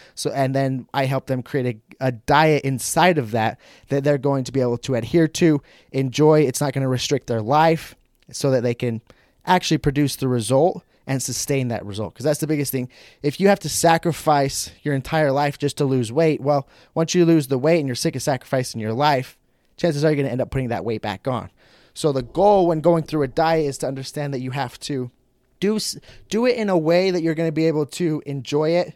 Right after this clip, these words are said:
throughout your life and sustain those results through your life. There's no sense in putting in a ton of hard work up front and,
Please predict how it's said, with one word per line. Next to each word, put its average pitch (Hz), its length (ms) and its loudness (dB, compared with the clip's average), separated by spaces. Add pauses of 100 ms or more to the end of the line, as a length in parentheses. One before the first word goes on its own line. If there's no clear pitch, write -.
(440)
throughout 147 320 0
your 131 120 -2
life 123 360 -4
and 135 160 -12
sustain 139 400 -6
those 120 200 -6
results 117 440 -6
through 110 160 -10
your 98 80 -8
life. 98 160 -12
There's - 180 -10
no 208 140 -4
sense 185 260 -4
in 151 80 -8
putting 156 220 -4
in 139 80 -4
a 110 80 -6
ton - 300 -6
of 139 100 -4
hard 135 240 -4
work 143 320 -6
up 127 160 -6
front 160 400 -6 (340)
and, 147 340 -6